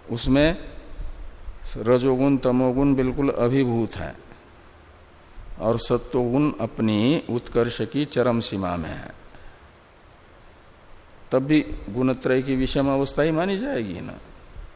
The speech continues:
समान अवस्था में तो तीनों गुण का प्यारा बिल्कुल एक जैसा होता है, वो ग्राफ। इनका तो ऐसे ऐसे है,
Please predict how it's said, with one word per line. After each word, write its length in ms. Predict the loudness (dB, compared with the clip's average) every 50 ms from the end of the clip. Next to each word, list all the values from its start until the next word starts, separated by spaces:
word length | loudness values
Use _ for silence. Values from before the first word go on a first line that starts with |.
| -18 -16 -16 -18 -18 -20 -20 -20 -18 -12 -8 -8 -8 -8 -8 -12
समान 400 | -8 -2 0 2 2 4 4 4 4
अवस्था 380 | 4 4 2 2 0 0 0
में 140 | 2 2 0
तो 140 | 0 -2 -2 -2 -2
तीनों 500 | -2 0 2 2 4 2 2 2 0 0
गुण 280 | 0 0 2 2 2 0 -2 -4 -12 -20 -20 -18 -20 -20 -20 -20 -20 -20 -10 -4
का 140 | -2 0 0 0
प्यारा 360 | 0 0 0 2 2 2 0
बिल्कुल 500 | 0 -2 -2 -4 -4 -4 -4 -4 -4 -4 -8 -12 -14 -14 -14 -14 -14 -14 -16 -16 -16 -16 -16 -16 -16 -14 -8 -2
एक 220 | 0 0 0 0 0
जैसा 340 | 0 0 0 0 0 -2 -2
होता 340 | -2 -2 -4 -8 -8 -10 -10 -10
है, 160 | -10 -12 -14 -14 -16 -20 -20 -20 -20 -20 -20 -20 -20 -20 -20 -20 -20 -20 -20 -20 -18 -18 -20 -20 -20 -20 -20 -20 -20 -20 -20 -20 -18 -10 -8
वो 120 | -6 -4
ग्राफ। 440 | 0 4 4 4 4 2 -2 -8 -14 -14 -14 -14 -14 -16 -18 -18 -20 -20 -20 -20 -20 -20 -20 -20 -20 -20 -20 -20 -20 -20 -20 -20 -20 -20 -20 -20 -20 -20 -20 -20 -20 -20 -20 -20 -20 -20 -20 -20 -18 -10 -6
इनका 280 | -4 -2 0 0 0 0
तो 160 | 2 2 0
ऐसे 300 | 0 0 0 0 0 0
ऐसे 240 | 0 -2 -4 -4 -4
है, 240 | -4 -6 -10 -12